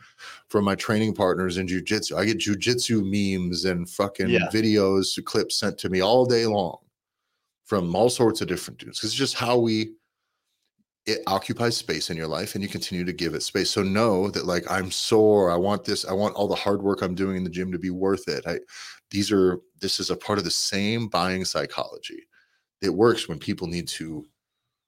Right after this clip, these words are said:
Speaker 1: maybe they get stale in your group classes, right? And they wanna reinvest. They're like, "I need to recommit to this. I'm gonna buy some brand new two hundred dollar Nobles, and then I'm gonna show up with some, some hot shoes to class tomorrow," right?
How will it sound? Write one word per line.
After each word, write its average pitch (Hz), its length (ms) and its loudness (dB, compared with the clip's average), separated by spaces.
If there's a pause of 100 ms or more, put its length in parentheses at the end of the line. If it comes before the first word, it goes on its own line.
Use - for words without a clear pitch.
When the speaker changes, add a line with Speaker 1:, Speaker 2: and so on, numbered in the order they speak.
(500)
Speaker 1:
maybe 95 180 -6
they 101 100 0
get 98 140 -2
stale 92 680 0
in 78 60 -6
your 80 140 -8
group 95 240 -4
classes, - 680 -4 (640)
right? 82 220 -4 (200)
And 92 100 -4
they 92 60 0
wanna 95 280 2
reinvest. 90 720 -2 (160)
They're - 160 -10
like, - 180 -4
"I 107 40 -2
need 110 140 0
to 98 80 2
recommit 98 420 -2
to - 100 -4
this. 82 120 0
I'm 117 80 2
gonna 127 120 4
buy 107 180 4
some 87 220 -2
brand 101 420 2
new 95 180 4
two 104 220 0
hundred 98 260 0
dollar 90 260 4
Nobles, 82 560 2
and 87 100 -2
then 95 80 4
I'm 95 120 2
gonna 80 120 -4
show 85 280 2
up 80 140 -2
with 76 80 0
some, 73 240 -4 (440)
some 90 180 -4
hot 92 340 -2
shoes 90 580 0
to - 80 -8
class 82 380 0
tomorrow," - 420 -10
right? 78 240 0